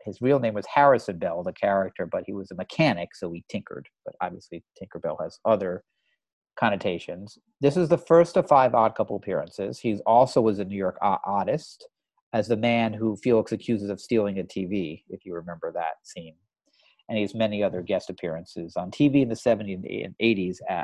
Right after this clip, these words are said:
after this. Um, what I like about the scene, there's a lot of funny stuff in it. Felix objecting at the end is great. I like when Oscar comes in and says he's a terrific little guy. They, a lot of short jokes here.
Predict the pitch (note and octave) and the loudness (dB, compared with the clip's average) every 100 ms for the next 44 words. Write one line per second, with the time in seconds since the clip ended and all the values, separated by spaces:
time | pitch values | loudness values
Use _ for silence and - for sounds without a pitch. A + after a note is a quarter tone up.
0 | - A#2 A#2 - C#2 F2+ - _ _ _ | -2 0 0 -4 -8 -8 -10 _ _ _
1 | _ _ _ _ _ _ A2+ G#2 G2+ G2 | _ _ _ _ _ _ -2 0 0 -2
2 | - B2+ C3 D3 G3+ F3 B2 - A2+ - | 2 6 8 8 6 6 6 4 0 -4
3 | G2+ F#2+ F2+ G#2+ C#3+ D#3 C#3 - A#2 F#2 | -4 -4 -6 0 6 6 6 2 0 0
4 | - E2+ - A#1+ - - - B2 A#2+ - | -2 -4 -4 -10 -12 -12 0 4 4 2
5 | G2+ - A2+ G#2 A2 G#2 G2+ G2+ F#2+ F#2+ | -4 2 0 2 -2 -2 -2 -2 -2 -2
6 | G#2 A#2+ - G2 G2 G#2 F#2 A2 - _ | -6 -10 -12 -12 -4 -2 0 -4 -8 _
7 | _ _ _ _ A#2 A#2 A2+ B2 A2 A2 | _ _ _ _ 2 4 4 4 4 2
8 | - G#2+ A2+ F#2+ G2+ G2 F#2+ - G2+ F#2 | 0 -4 -4 -2 -4 -4 -6 -2 -2 -2
9 | G#2 G2+ G2 - A#2+ A#2+ G#2+ A2+ G#2 F#2 | -4 -8 -6 4 4 4 2 2 2 2
10 | F#2 F2 A2+ F#3 _ _ _ _ _ - | 0 0 -2 -6 _ _ _ _ _ -4
11 | A#2+ G#2 A2 C#3+ C3+ A#2 - - D#2 - | -4 -2 4 4 4 4 2 2 -4 -4
12 | - - | -8 -6